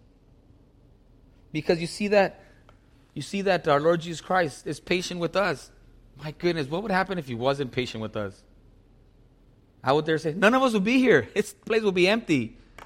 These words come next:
He would have taken us all home already. God is patient and long-suffering. Remember Peter? <sighs> "Lord, I'll follow you to the death."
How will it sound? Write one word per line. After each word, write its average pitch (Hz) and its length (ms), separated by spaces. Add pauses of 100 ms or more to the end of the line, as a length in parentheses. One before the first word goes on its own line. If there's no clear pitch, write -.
(420)
He 175 60
would 180 120
have 120 180 (400)
taken 180 260
us 160 100
all 160 140
home 170 280
already. 107 340 (1800)
God 165 260
is 170 120
patient 139 440
and 117 80
long-suffering. 110 800 (460)
Remember 175 320
Peter? 220 560 (1160)
<sighs> - 40 (2000)
"Lord, 175 260
I'll 151 80
follow 160 340
you 160 160
to 143 140
the 120 100
death." 151 500